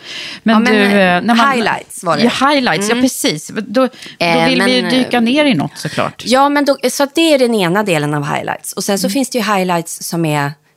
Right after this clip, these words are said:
Speaker 2: karriärsmässig framgång highlights.
Speaker 1: Mm.
Speaker 2: Och naturligtvis är ju Bron en sån.
Speaker 1: Mm.
Speaker 2: Och det roliga med att jag, när jag fick Bron, det var att, att, eh,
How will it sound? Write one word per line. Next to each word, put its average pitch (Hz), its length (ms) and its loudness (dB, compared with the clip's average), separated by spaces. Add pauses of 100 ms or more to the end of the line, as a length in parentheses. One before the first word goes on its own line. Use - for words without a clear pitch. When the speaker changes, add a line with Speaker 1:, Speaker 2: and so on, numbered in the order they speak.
(160)
Speaker 2:
karriärsmässig 156 920 -4
framgång 151 600 -6
highlights. - 600 -6
Speaker 1:
Mm. 165 260 0 (240)
Speaker 2:
Och 175 120 -2
naturligtvis 190 600 -2
är 170 40 0
ju 160 100 0
Bron 226 500 0
en 156 160 -4
sån. - 300 -10 (100)
Speaker 1:
Mm. 151 280 -2 (180)
Speaker 2:
Och 180 120 -4
det 202 80 4
roliga 202 280 2
med 180 180 0
att 170 120 -4
jag, - 140 -8
när 180 100 -2
jag 170 100 -4
fick 180 180 -8
Bron, 226 380 0
det 196 80 -2
var 202 180 0
att, - 240 -10 (340)
att, - 460 -12
eh, 160 140 -4